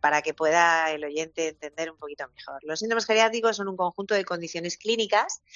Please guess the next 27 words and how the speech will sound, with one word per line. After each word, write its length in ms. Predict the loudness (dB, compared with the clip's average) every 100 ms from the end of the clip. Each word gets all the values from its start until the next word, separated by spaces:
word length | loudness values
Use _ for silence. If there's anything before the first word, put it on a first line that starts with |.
| -16 -16 -16 -2
que 140 | 0
son 520 | 2 4 4 4 -2
frecuentes 720 | -4 -2 0 2 2 0 -2
y 40 | 0
características 880 | 0 0 -2 -4 -4 -4 2 2
de 120 | 2 4
las 340 | 4 2 -4 -8
personas 420 | -6 -2 -2 0
de 80 | 2
edad 140 | 2
avanzada, 580 | 2 0 -6 -6 -8 -14 _ -20 -20 -8
que 80 |
son 160 | -2 0
multifactoriales, 1080 | 0 -2 -2 -4 -4 0 2 4 4 0 -4
que 100 | -4
abarcan, 480 | 0 0 -2 -4 -6 -14 -16
pues, 140 | -12 -8
la 100 | -6
esfera 320 | -6 -2 0 0
cognitiva, 600 | -4 -10 -2 2 4 4
la 100 | 2
esfera 300 | 0 -2 -2
física 720 | -6 -4 0 0 0 0 0
y 40 |
la 120 | -2 -4
esfera 360 | -4 -2 -2
social, 400 | -4 0 2 2